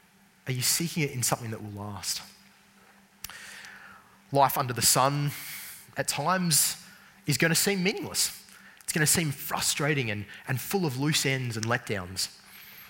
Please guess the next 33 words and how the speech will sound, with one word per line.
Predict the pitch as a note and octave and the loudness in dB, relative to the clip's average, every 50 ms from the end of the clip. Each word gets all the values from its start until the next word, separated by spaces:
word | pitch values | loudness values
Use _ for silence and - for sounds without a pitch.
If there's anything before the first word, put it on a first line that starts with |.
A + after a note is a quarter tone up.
| - - - - - - - - - _ _ _ - _ | -20 -20 -20 -20 -20 -20 -20 -20 -20 _ _ _ -10 _
But | - D3+ | -6 -4
when | E3+ F#3+ A3 | -2 0 0
we | A3 A3 G3 F3 D3 - - - - - - | 2 2 2 2 0 -2 -6 -14 -20 -20 -8
fix | - - - - G3+ - - - | -4 -2 0 0 0 2 2 4
our | E3+ C#3 | 4 4
gaze | A#2+ B2 C3+ C3 C3+ B2+ - | 4 4 2 2 2 0 -2
beyond | - A2+ A2 A#2 C3 A#2+ | -4 -4 -4 -4 -4 -2
the | |
sun, | - - - F2+ - F#2+ G2 F2+ - - - - - - - - - - - - - - - - - _ _ _ _ _ _ - | -2 -2 -2 -4 -8 -10 -12 -16 -16 -18 -20 -20 -20 -20 -20 -20 -20 -20 -20 -20 -20 -20 -20 -20 -20 _ _ _ _ _ _ -6
it | C3+ | -4
changes | - - D#3 C#3+ C#3+ C3 B2 | -2 0 0 0 0 0 0
everything. | A#2 A2 A2 G#2 - - - - - - - - - _ _ - - _ - _ - - - - - - - - - - - - - - - - | 0 0 -2 -6 -8 -10 -14 -20 -20 -20 -20 -20 -20 _ _ -20 -20 _ -14 _ -12 -12 -12 -18 -20 -20 -20 -20 -20 -20 -20 -20 -20 -18 -10 -4
And | B2 - | -2 2
so | C3 A#2+ A#2 | 2 2 2
I | A#2 | 2
hope | - - G3+ G3+ G3 | 2 2 2 2 2
you'll | D#3 D3 A#2 | 0 0 2
join | - D3 C#3 D3 | 2 2 4 4
us | C3 A2 - | 4 2 2
over | B2 A2 A2 | 0 -2 0
the | A2+ | 0
next | A2 A#2 - - - | 0 0 0 -2 -2
few | B2+ A2+ G2 | -4 -4 -4
weeks | G2+ G#2 - - | -4 -4 -4 -4
as | A2+ G#2 - | -6 -6 -6
we | G#2 | -6
continue | - G#2 G2 - - G2+ G2 | -8 -8 -10 -8 -8 -8 -8
to | F#2+ - | -10 -10
do | - - | -12 -12
that. | - - F2 - - - - - - - - - - - - - - - - - | -12 -12 -12 -12 -12 -16 -16 -16 -14 -8 -6 -6 -6 -8 -12 -20 -20 -16 -8 -6
Let | A#2 G2 | -6 -6
me | F2+ | -2
pray. | - F#2+ F#2+ | -2 -2 -2